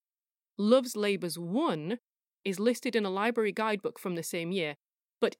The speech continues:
if it ever existed, it seems to have been lost to time. More likely, it was just an alternative name for an existing play, but again, we don't know that for sure. By sixteen hundred, as Shakespeare is just passing his mid-thirties,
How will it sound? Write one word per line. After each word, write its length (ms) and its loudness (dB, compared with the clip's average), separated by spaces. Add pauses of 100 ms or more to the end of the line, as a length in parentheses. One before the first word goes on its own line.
if 300 2
it 180 -2
ever 180 -6
existed, 600 -6 (140)
it 160 -4
seems 260 -2
to 80 -12
have 180 -10
been 200 -4
lost 480 -8
to 100 -8
time. 440 -6 (1000)
More 300 6
likely, 600 0
it 120 -4
was 160 -4
just 240 -4
an 80 -2
alternative 500 -6
name 200 -6
for 180 -4
an 60 -4
existing 540 -2
play, 240 -4
but 260 -4
again, 460 -2
we 100 -4
don't 260 -4
know 140 -6
that 200 -10
for 120 -12
sure. 380 -6 (960)
By 160 8
sixteen 500 0
hundred, 560 0 (220)
as 160 4
Shakespeare 480 -2
is 240 -8
just 400 -2
passing 380 -6
his 180 -8
mid-thirties, 800 -4